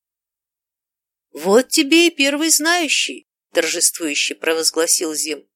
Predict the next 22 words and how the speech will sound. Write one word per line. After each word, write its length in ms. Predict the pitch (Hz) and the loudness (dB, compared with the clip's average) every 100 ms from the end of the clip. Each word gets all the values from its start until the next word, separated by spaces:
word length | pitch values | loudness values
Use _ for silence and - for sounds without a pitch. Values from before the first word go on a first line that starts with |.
| _ _ _ _ _ | _ _ _ _ _
«Я 220 | - 147 156 | -14 -8 -4
же 160 | 170 | -4
прав, 440 | - 277 320 - - _ _ _ _ _ - | -2 0 2 0 -8 _ _ _ _ _ -6
и 100 | 180 | -2
Ясен 460 | 160 156 - 202 | 0 0 -2 -2
стал 320 | 196 - 226 | 0 2 0
первым 460 | 226 208 202 214 220 | 0 0 0 0 -4
знающим 640 | - 277 226 180 - 156 | -2 0 0 0 -4 -4
после 340 | - 160 - 170 | -4 -2 -2 -2
забытых». 680 | - 202 170 - - - _ _ _ _ _ _ _ _ _ - | -4 -4 -8 -10 -20 -20 _ _ _ _ _ _ _ _ _ -8
«Трудно 380 | 392 415 277 160 | -2 -2 0 0
сказать, 520 | - 147 135 143 139 | 0 0 -2 -4 -4
Зим», 240 | - 143 - _ _ _ | -4 -6 -14 _ _ _
я 220 | - 190 165 | -2 0 0
улыбнулась. 800 | 156 143 151 139 151 - - _ _ _ _ _ _ | -2 -8 -14 -12 -8 -6 -8 _ _ _ _ _ _
«Это 240 | - 277 247 | -2 -2 -2
всего 240 | - 254 | -2 -2
лишь 220 | 247 240 - | -2 -2 -2
старая 320 | 233 220 214 | -2 -2 -2
сказка 520 | - - 196 - 175 | -2 -2 -2 -4 -6
народа 360 | 170 165 151 160 | -4 -4 -4 -6
Искр. 640 | - 165 - - - | -6 -4 -2 -4 -12